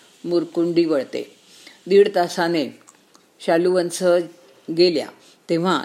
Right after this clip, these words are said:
त्यांच्या विनोदाच्या शिडकाव्याने माझ्या रागाची धग काही नाही म्हटलं तरी जरा जरा मंदावत चाललीच होती. मावशीकडे जायचा विचार मात्र कायम होता. पाच वाजता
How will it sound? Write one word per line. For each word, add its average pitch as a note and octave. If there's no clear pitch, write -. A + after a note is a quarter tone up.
त्यांच्या F3
विनोदाच्या E3+
शिडकाव्याने E3+
माझ्या F3
रागाची E3
धग D#3+
काही F3
नाही E3
म्हटलं F3
तरी F#3
जरा F#3
जरा F3+
मंदावत E3+
चाललीच D3+
होती. A#2+
मावशीकडे G3
जायचा F#3
विचार F3
मात्र F3
कायम D#3
होता. B2+
पाच G3
वाजता G3+